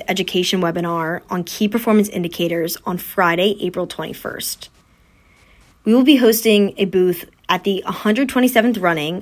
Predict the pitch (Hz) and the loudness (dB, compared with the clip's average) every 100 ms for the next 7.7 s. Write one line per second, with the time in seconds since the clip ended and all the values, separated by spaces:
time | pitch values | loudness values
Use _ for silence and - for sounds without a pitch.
0 | - 185 190 196 214 180 165 - 180 - | -8 -8 -4 0 2 2 0 -2 -4 -4
1 | - 180 - 190 233 254 277 269 190 170 | -4 -4 -4 -2 -2 0 0 2 2 0
2 | 170 170 - _ _ 196 175 170 - 180 | -2 -6 -10 _ _ -2 -2 -4 -6 -8
3 | 107 76 - - - _ _ _ _ _ | -6 -8 -12 -20 -20 _ _ _ _ _
4 | _ _ _ 214 247 240 254 220 214 208 | _ _ _ 4 6 6 4 2 2 0
5 | 180 190 180 196 185 175 175 175 - - | 0 -2 -2 -4 -6 -4 -4 -6 -8 -10
6 | - - 196 180 175 - 202 - 196 180 | -12 -2 2 4 2 -2 -8 -2 -2 0
7 | 175 175 - 175 - - - | -2 -4 -6 -4 -4 -6 -6